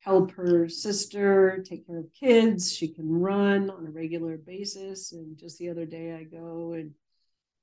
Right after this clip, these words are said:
she, she was lamenting very loudly about, "Oh gosh, I ran six miles the other day and I'm so sore and this is out of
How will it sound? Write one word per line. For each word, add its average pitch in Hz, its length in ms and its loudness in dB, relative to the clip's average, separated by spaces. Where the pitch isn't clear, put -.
she, 170 520 2
she - 140 -14
was 165 160 -4
lamenting 175 1040 4
very 175 320 0
loudly 175 680 4
about, 165 380 -6
"Oh 190 280 6
gosh, 180 380 2
I - 100 -20
ran 170 200 -6
six 202 380 -4
miles 175 460 -10
the 233 120 -12
other 196 220 -4
day 151 340 -6
and 175 100 -18
I'm 175 180 -14
so 185 560 2
sore 190 460 0
and 170 240 0
this 180 180 0
is 180 100 -12
out 170 180 -6
of 170 100 -8